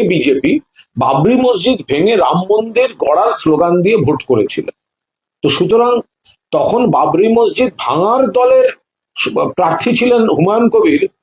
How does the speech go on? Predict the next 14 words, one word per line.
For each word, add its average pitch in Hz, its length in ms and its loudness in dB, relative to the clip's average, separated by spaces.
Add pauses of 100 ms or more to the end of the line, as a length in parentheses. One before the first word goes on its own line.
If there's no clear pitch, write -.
(100)
আবার 185 220 0 (160)
তাঁর 226 320 0
এখন 262 280 0 (220)
বাবরি 147 340 2
মসজিদ 220 360 0
মনে 220 300 2
পড়েছে, 147 340 0 (440)
এর - 180 -4
থেকেই 320 260 0
মানুষ 180 260 2 (120)
বুঝে 185 200 2
যাবেন 151 320 2 (480)
যে 147 180 -2 (520)
পর্দার 123 360 0